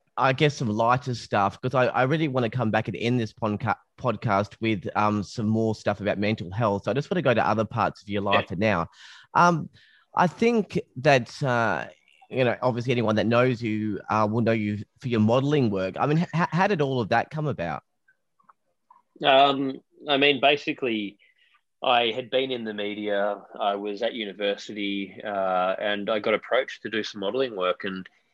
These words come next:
Speaker 2: um, a re-, the, the very first thing that happened, um, I, I was literally at an event, and, um, one of the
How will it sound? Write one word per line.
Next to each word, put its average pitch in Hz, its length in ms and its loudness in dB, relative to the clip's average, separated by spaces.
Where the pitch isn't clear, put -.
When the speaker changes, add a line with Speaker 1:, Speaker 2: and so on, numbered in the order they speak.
Speaker 2:
um, 95 800 2
a 123 80 2
re-, 110 200 0
the, 127 420 -2
the 127 120 0
very 139 240 6
first 117 360 2
thing 107 160 2
that 104 120 -2
happened, 104 500 0
um, 113 140 -2
I, 117 240 2
I 117 320 2
was 117 200 -10
literally 127 440 2
at 110 180 -2
an 107 100 -4
event, 101 580 -2
and, 95 440 -4
um, 98 580 0
one 117 240 2
of 104 240 2
the 101 420 4